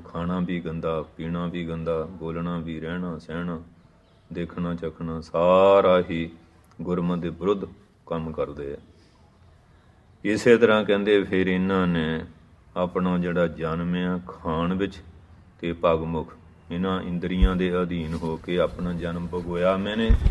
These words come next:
ਨਸ਼ਟ ਕਰ ਲਿਆ, ਖਾ ਲਿਆ, ਭੋਗ ਲਿਆ।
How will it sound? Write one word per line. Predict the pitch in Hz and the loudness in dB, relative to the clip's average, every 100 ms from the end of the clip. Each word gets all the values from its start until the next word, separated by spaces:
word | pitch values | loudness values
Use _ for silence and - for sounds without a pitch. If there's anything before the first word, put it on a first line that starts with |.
| - - - - - | 4 2 0 -18 -10
ਨਸ਼ਟ | 90 87 107 117 - | -6 4 8 10 8
ਕਰ | 82 78 | 4 0
ਲਿਆ, | - 73 73 - - - - _ _ | -10 -18 -16 -16 -14 -18 -18 _ _
ਖਾ | 76 85 | -12 -10
ਲਿਆ, | 90 92 87 | -6 -4 -4
ਭੋਗ | 76 - 58 82 | -6 -16 -18 -12
ਲਿਆ। | 90 95 90 | -2 0 0